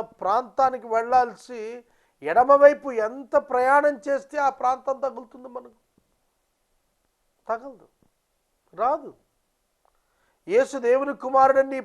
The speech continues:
పరిశోధన ప్రారంభిస్తే అర్థమవుతుంది. యేసు వడ్లవాని కుమారుడు కాదా, యేసు మరియ కుమారుడు కాదా అని ఒక రాంగ్ అండర్‌స్టాండింగ్‌తో బైబిల్ స్టడీ చేస్తే నువ్వు ఎప్పుడు తెలుసుకుంటావు దేవుణ్ణి?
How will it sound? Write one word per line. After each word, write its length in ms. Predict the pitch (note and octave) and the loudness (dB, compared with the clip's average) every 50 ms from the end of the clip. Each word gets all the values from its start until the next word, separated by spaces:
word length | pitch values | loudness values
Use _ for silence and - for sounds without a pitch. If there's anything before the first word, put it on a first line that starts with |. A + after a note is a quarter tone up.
| F#3+ A#3+ | -4 -4
పరిశోధన 440 | B3 B3 G3 B3+ C4+ C4+ C4 B3 B3+ - A#3+ | -4 -2 0 2 2 2 2 0 -4 -2 0
ప్రారంభిస్తే 600 | B3 B3 C4+ C#4 C4+ C4+ C4 C4 - _ - D4 C#4+ | 2 2 2 2 0 -4 -8 -14 -16 _ -6 -6 -6
అర్థమవుతుంది. 680 | C4 A#3 C#4 C#4 C4+ A#3 - - D3+ C3 A#2 A2+ - _ _ _ _ _ _ _ _ _ _ _ _ _ _ _ _ - | -4 -2 0 2 2 0 -2 -6 -14 -20 -20 -20 -20 _ _ _ _ _ _ _ _ _ _ _ _ _ _ _ _ -6
యేసు 300 | C#3+ F3+ A#3 B3+ B3+ C#4 B3+ A#3+ | -2 0 0 0 0 -2 -2 -2
వడ్లవాని 480 | A#3+ A3+ A3+ C4 C4+ C#4 C#4 C4+ C#4 G#3 A3+ | -2 0 2 2 4 6 4 4 2 -2 -8
కుమారుడు 400 | B3+ C4 C4 C4 B3+ B3+ B3+ A#3+ A3 A3 | -4 -2 0 0 0 0 -4 -4 -2 0
కాదా, 280 | A3 A#3 A#3+ A#3+ A#3+ A#3+ C4 B3 A3+ | 0 0 0 0 -2 -4 -4 -4 -4
యేసు 200 | A3 A#3+ A#3 - A#3 G#3+ | -4 -4 -4 -4 -8 -8
మరియ 200 | G#3+ G#3+ A3+ B3 B3 B3 B3+ | -6 -4 -2 -2 -2 -2 -6
కుమారుడు 340 | A#3 A#3+ B3 A#3+ A#3 A#3 G#3+ F#3 G#3 | -8 -6 -6 -6 -6 -10 -10 -6 -6
కాదా 220 | A3 A3+ A3+ A#3+ A3 G#3+ | -4 -4 -2 -4 -4 -4
అని 120 | A3+ B3 - _ _ _ _ - G3 | -6 -12 -20 _ _ _ _ -10 -6
ఒక 80 | F#3+ - F3+ E3+ F3+ | -4 -2 0 2 2
రాంగ్ 280 | G#3+ C4+ D#4 D#4+ D4 C4+ | 4 2 2 2 -2 -2
అండర్‌స్టాండింగ్‌తో 800 | B3+ B3+ C#4 C4 - - - C4 C4 C4 C4+ C4 A3 F#3+ B3+ A#3+ A3+ | 0 2 2 2 0 0 0 0 0 0 -2 -8 -8 -6 -6 -2 -2
బైబిల్ 240 | A#3+ B3 B3+ C4 A#3+ - | -2 -2 -2 -4 -6 -8
స్టడీ 240 | - B3 A#3+ A3+ A#3+ A3 A3 | -6 -6 -6 -6 -8 -10 -8
చేస్తే 200 | A3+ A3 A3+ - A3 A3 | -8 -8 -8 -10 -10 -8
నువ్వు 140 | G#3+ G#3 G3+ | -6 -6 -6
ఎప్పుడు 180 | G3+ - B3 A#3+ A3 A#3 | -8 -10 -16 -12 -10 -10
తెలుసుకుంటావు 520 | A3+ - - - A#3 A3 F#3 A3+ A3+ A3 G3 G3 | -10 -10 -12 -20 -20 -16 -12 -10 -10 -10 -8 -8
దేవుణ్ణి? 400 | G#3 G#3+ G#3+ G#3+ G#3 G#3 G#3 G3+ | -10 -10 -12 -14 -20 -20 -20 -20